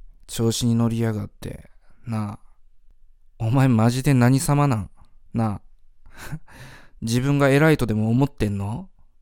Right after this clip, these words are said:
ねえ。それとも何？俺にアピールする術が、それしかなかったから？ねえ。<laughs> そうなの？ねえ。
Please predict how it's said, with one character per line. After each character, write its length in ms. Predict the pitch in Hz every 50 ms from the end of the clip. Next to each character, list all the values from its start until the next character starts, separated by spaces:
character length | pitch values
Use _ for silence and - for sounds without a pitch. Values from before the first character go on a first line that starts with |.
| - - -
ね 380 | - 123 117 113 107 101 - - _ _ _ - - - _ _ _ _ _ _ _ _ _ _ _ _ -
え。 20 |
そ 220 | - - - 139
れ 80 | 139 143
と 100 | - 151
も 100 | 135 120
何？ 400 | 113 110 110 117 120 127 - - _ _ _ _
俺 240 | _ - 123 143 151
に 160 | 151 151 156
ア 140 | - 147 147
ピ 240 | - - 180 185 175
ー 20 |
ル 80 | 147 143
す 160 | - - 147
る 80 | 127 123
術 300 | - - 143 123 139 135
が、 440 | 123 135 135 131 123 113 107 101 - _ _ _ _ _ -
そ 160 | - - 151
れ 80 | 151
し 100 | 143 -
か 120 | - 117 110
な 100 | 127 127
か 120 | - 131
っ 80 | - -
た 100 | - 104
か 80 | - 107
ら？ 260 | 104 131 143 - 220 - _ _ _ _ _ _ _ _ _
ね 340 | 127 120 117 120 98 117 - _ _ _ _ - - - -
え。 240 | 143 127 - - - _ _ _ _ _ _ - -
<laughs> 520 | - - - - - - - _ _ _ _
そ 180 | - - 160
う 40 | 143 127
な 80 | 113
の？ 300 | 104 101 101 123 165 - - _ _ _ _ _ _ _ _ _ _ _ _ _ _ _ _ _
ね 280 | - 117 113 110 - -
え。 60 | -